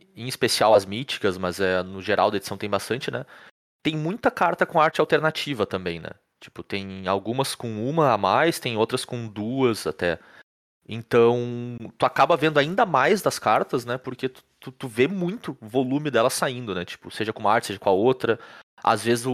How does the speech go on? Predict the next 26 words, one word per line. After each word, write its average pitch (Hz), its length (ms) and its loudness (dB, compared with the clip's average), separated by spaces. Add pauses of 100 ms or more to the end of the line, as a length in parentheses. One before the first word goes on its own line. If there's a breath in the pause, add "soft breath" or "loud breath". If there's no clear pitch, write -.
(120)
o 120 160 -2
preço 123 480 0
acaba 117 320 2
indo 113 200 -6
pra 117 220 2
arte 127 240 4
alternativa 113 580 -2
mais 104 300 2
pimp 117 300 -14
delas 107 480 2
e 110 40 0
a 104 60 2
normal 101 560 2 (480 loud breath)
cai 113 300 2
uma, 101 460 -10
consideravelmente 110 760 -2
mais 101 260 0
que - 120 -10
o 101 80 -8
esperado, 107 600 2
vamos 95 200 -6
dizer 98 80 -10
assim, - 180 -10
né? 117 100 -8
Por 104 160 -10
ter 98 320 -2